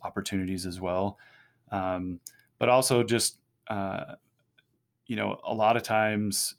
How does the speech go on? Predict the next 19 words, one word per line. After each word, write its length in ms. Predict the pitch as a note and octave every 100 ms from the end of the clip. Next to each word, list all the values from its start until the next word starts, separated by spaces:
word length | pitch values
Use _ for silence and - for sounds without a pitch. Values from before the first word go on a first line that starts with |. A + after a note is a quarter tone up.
| -
uh, 220 | F#2+ G2 G2
people 240 | - G#2+ G#2
feel 260 | - G#2+
that 120 | G2
they 120 | F#2+ G2+
can't 240 | - G2+
afford 500 | F#2 - G#2 G2+ G2
to 100 | -
go 360 | G2 G2 F#2+ F#2+
to 200 | - F#2
a 60 |
certain 300 | F2 G#2 F#2
destination 600 | F#2+ F#2+ - F#2+ F#2+ - F#2
or 120 | F2+
a 40 |
certain 280 | E2+ G2 F2+
location, 600 | F#2 - F#2+ - F#2+ F#2 - - - _ -
um, 500 | G2 F#2 F2+ F2+ F2+
because 600 | F#2+ - G2 F2+ -